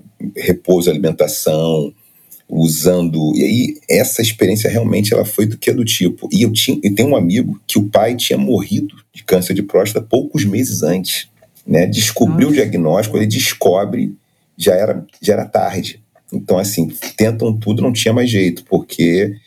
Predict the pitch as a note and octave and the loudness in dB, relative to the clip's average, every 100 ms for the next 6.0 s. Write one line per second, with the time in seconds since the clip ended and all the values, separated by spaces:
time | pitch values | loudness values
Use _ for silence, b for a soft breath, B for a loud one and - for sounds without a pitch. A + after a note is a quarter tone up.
0 | B B - - F#2+ G#2 G#2 G2+ - A#2+ | B B 0 4 4 4 0 0 -2 -2
1 | A#2+ F#2+ F2+ E2 - F#2+ G#2 A#2+ - A2 | 0 0 0 -2 -2 2 2 2 0 0
2 | - G2+ - G2 G2 A#2+ A#2 D2+ B1 A#1 | 0 0 0 -2 0 -2 0 0 0 -2
3 | - C#2 F2+ - D#2+ D#2 G2+ F2 G2 G#2 | -2 0 0 2 0 0 -2 0 0 0
4 | G2+ E2+ D2+ - B1+ - - - - - | 0 0 -2 -2 -2 -2 0 0 0 -4
5 | - - - - D2+ D#2 - - - | -2 0 0 -2 -2 -4 -4 -6 -6